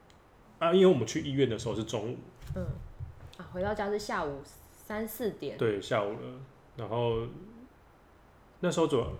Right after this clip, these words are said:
Speaker 1: 那时候，那时候过程是怎么样？过程是
Speaker 2: 就是他那时候已经阵痛五分钟一次，然后那个卫教上就说五分钟一次就要赶快去医院，
Speaker 1: 嗯。
Speaker 2: 所以我们就赶快去医院。就去的时候内诊，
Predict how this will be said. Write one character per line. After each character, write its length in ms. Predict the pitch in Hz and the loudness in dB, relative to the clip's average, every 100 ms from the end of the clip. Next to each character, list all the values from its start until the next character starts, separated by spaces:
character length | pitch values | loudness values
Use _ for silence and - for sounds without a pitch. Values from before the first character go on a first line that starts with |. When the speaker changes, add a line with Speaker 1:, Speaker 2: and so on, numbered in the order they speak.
| - | -8
Speaker 1:
那 60 | |
时 100 | 139 | 0
候， 180 | 139 156 | 2 2
那 60 | 170 | 2
时 100 | 156 | 2
候 80 | 135 | 4
过 180 | 131 120 | 4 2
程 140 | 104 | 2
是 80 | 110 | -6
怎 100 | 101 | -6
么 60 | |
样？ 160 | 101 98 98 | -10 -10 -8
过 160 | - 156 | 0 2
程 280 | - 101 101 | 2 -4 -4
是 460 | 120 117 110 107 110 | -4 -4 -4 -6 -8
Speaker 2:
就 140 | - 269 | -2 0
是 120 | 240 | 0
他 120 | 240 - - - | -6 -8 -12 -8
那 100 | 240 | -6
时 80 | 220 | -2
候 140 | 220 | -2
已 60 | 196 | -2
经 160 | 196 | -2
阵 260 | 196 202 180 | -2 -4 -4
痛 300 | 196 180 165 - - - | -6 -6 -8 -14 -18 -10
五 100 | 175 | -6
分 220 | 175 185 | 0 2
钟 160 | 185 180 | 2 0
一 80 | 151 | -4
次， 240 | - - 151 - - | -10 -10 -10 -10 -8
然 100 | 160 | -6
后 120 | 196 | -4
那 120 | 208 196 | -2 -2
个 140 | 170 | -2
卫 160 | 175 208 | 2 4
教 140 | 196 | 4
上 220 | 196 185 | 2 -4
就 80 | 185 | -4
说 160 | 180 175 | -4 -6
五 80 | 135 | -6
分 160 | 175 | -6
钟 120 | 180 | -6
一 40 | - | -4
次 100 | - | -4
就 80 | - | -2
要 60 | 185 | -2
赶 80 | 156 | -4
快 120 | 151 | -10
去 200 | 160 175 | -12 -12
医 60 | 160 | -8
院， 280 | 160 139 - - - | -8 -8 -10 -16 -10
Speaker 1:
嗯。 200 | 139 107 | -6 -4
Speaker 2:
所 100 | 196 | -2
以 20 | |
我 40 | 185 | -2
们 100 | 147 | -2
就 80 | 185 | -4
赶 120 | 170 | -4
快 80 | 151 | -10
去 220 | 165 180 | -10 -8
医 140 | 151 147 | -8 -8
院。 120 | 143 180 - - - | -10 -12 -20 -20 -6
就 180 | 220 | -4
去 180 | 196 233 | -4 -2
的 120 | 190 | -2
时 140 | 165 175 | -2 -6
候 160 | 190 | -4
内 260 | 202 214 165 | -2 0 -2
诊， 160 | - | -4